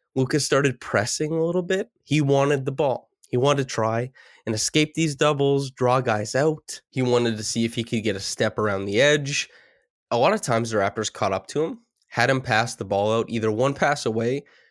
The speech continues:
or through a skip that didn't gain the full advantage that they wanted. Keep in mind, the Raptors have a ton of movement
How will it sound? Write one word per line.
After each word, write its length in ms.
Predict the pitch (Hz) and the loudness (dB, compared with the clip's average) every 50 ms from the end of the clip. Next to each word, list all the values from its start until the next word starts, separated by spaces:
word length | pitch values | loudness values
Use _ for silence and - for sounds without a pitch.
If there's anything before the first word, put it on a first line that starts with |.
| _ _ _ | _ _ _
or 260 | - 160 175 180 175 | 0 2 4 2 2
through 260 | 175 - - 151 147 | 0 -4 -2 0 2
a 60 | 135 127 | 2 2
skip 460 | - - - - - 147 151 151 _ _ | 0 -4 -6 -4 -2 -4 -4 -4 _ _
that 260 | 120 113 101 98 _ - | -2 -2 -2 -4 _ 0
didn't 360 | 135 139 147 135 - 120 127 | 0 0 0 0 -4 -4 -2
gain 280 | 120 117 117 120 117 | 0 0 2 2 0
the 80 | 117 113 | 0 -2
full 320 | - - - - 113 117 | -4 -8 -6 -4 -2 -2
advantage 460 | 113 107 104 101 104 104 104 101 113 113 | -2 -2 -2 -4 -4 -4 -6 -8 -6 -8
that 160 | 107 - - | -8 -6 -6
they 60 | 107 | -8
wanted. 380 | 110 104 - 110 110 - - - | -6 -6 -6 -6 -6 -8 -10 -6
Keep 140 | - 170 | -4 -2
in 100 | 165 160 | 0 0
mind, 220 | 143 120 110 104 - _ - - - _ _ | 0 0 0 -2 -6 _ -20 -20 -20 _ _
the 80 | - 117 | -4 0
Raptors 320 | 123 131 135 - 151 143 | 0 0 0 -2 -4 -2
have 280 | - 147 135 131 127 123 - - | 0 0 0 0 -2 -6 -8 -8
a 160 | 117 110 - _ - | -8 -8 -8 _ -10
ton 280 | - - 151 151 147 | -4 -2 0 0 0
of 120 | 135 117 117 | 0 -2 -2
movement 580 | 113 107 101 104 104 104 - 113 117 - - | -4 -4 -4 -6 -10 -12 -14 -14 -16 -18 -20